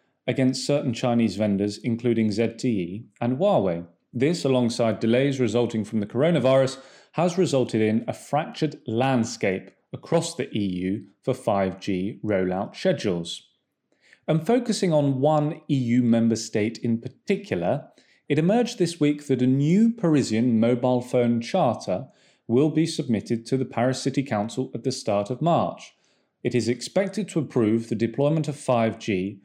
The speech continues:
across the French capital. The City of Paris and mobile operators Bouygues Telecom, Free Mobile, Orange and S F R signed an agreement last week that should pave the way for five G's commercial launch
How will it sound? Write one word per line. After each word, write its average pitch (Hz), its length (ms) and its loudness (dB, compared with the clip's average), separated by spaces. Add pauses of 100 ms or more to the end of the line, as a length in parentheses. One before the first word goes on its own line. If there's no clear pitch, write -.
(240)
across 139 540 -4
the 131 80 -4
French - 640 -4
capital. 92 640 -6 (640)
The 135 80 0
City 196 300 0
of - 160 -4
Paris 139 580 -2 (260)
and 120 180 2
mobile 131 500 2
operators 120 640 -2 (280)
Bouygues 135 300 0
Telecom, 165 640 0 (200)
Free 165 280 4
Mobile, 113 760 2 (100)
Orange 123 540 2 (100)
and 110 340 -2
S - 460 -4 (200)
F - 380 -4 (160)
R 165 540 0 (160)
signed 190 400 2
an 127 80 4
agreement 113 480 2
last 160 400 2
week 107 320 -2 (180)
that 123 100 0
should - 300 -4
pave 147 300 0
the 127 80 0
way 113 220 4
for 107 120 -8
five 120 340 0
G's 117 240 0
commercial 127 600 2
launch 104 560 0